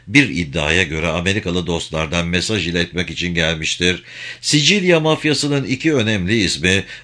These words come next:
Don Giuseppe ve Genco Russo ile buluşur ve onların ellerini mafya usulü öperek saygısını ve bağlılığını bildirir.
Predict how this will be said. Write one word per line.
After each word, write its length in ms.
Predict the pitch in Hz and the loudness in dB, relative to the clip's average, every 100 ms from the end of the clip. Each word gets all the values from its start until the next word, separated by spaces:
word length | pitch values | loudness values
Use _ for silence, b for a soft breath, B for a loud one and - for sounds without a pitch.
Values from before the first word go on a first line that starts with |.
| - | 2
Don 300 | 135 160 135 | 4 4 2
Giuseppe 720 | 131 151 117 170 170 147 139 | 2 2 4 2 2 2 4
ve 140 | 139 | 4
Genco 560 | 117 87 147 147 131 143 | 4 4 4 4 0 0
Russo 460 | 120 147 - 127 117 | 2 0 0 0 2
ile 300 | 101 92 90 | 4 2 2
buluşur 540 | 92 95 98 98 95 B B 95 | 0 0 0 0 -2 B B 2
ve 120 | 147 | 4
onların 460 | 151 143 135 160 | 4 4 2 2
ellerini 540 | 127 92 85 82 82 101 | 2 2 4 2 2 0
mafya 400 | 110 131 131 127 | 2 0 0 0
usulü 480 | 117 - 117 120 101 | 0 -2 0 2 0
öperek 380 | 82 85 95 | 0 2 2
saygısını 640 | - 113 120 110 113 127 113 | 0 2 2 0 -2 0 2
ve 180 | 120 87 | 2 2
bağlılığını 720 | 104 95 98 95 92 92 87 | 0 2 0 0 0 2 2
bildirir. 680 | 85 73 78 73 73 69 | 0 0 0 0 -2 -6